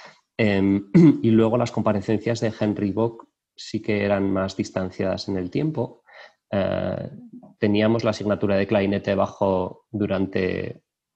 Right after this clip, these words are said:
los cuatro cursos y esto estaba muy bien para, mm, conseguir una, una buena base en el dominio de este instrumento.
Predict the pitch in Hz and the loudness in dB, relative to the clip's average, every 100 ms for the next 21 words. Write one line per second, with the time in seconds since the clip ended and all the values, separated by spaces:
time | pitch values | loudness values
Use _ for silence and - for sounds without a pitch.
0 | _ - 104 101 - 98 - 95 107 98 | _ -10 -8 -10 -6 -8 -6 -6 -6 -6
1 | - - 98 90 95 - 90 87 90 95 | -8 -6 -6 -6 -10 -6 -2 -2 -2 0
2 | 95 98 113 139 92 90 87 90 _ _ | 0 0 -2 -4 -4 -4 -6 -8 _ _
3 | _ _ _ - - - - _ _ - | _ _ _ -14 -14 -14 -20 _ _ -4
4 | 104 107 107 104 101 98 95 95 - 110 | -2 -2 2 2 2 2 0 -2 -2 -2
5 | 98 92 95 92 101 - - - - - | 0 0 -2 0 -2 -2 -8 -14 -20 -20
6 | _ 104 98 98 95 95 95 92 90 90 | _ -6 -4 -2 -2 -2 -4 -6 -8 -8
7 | 87 87 _ _ _ _ _ _ - - | -10 -12 _ _ _ _ _ _ -12 -6
8 | 95 - 92 98 98 95 92 | -6 -4 -6 -4 -4 -6 -10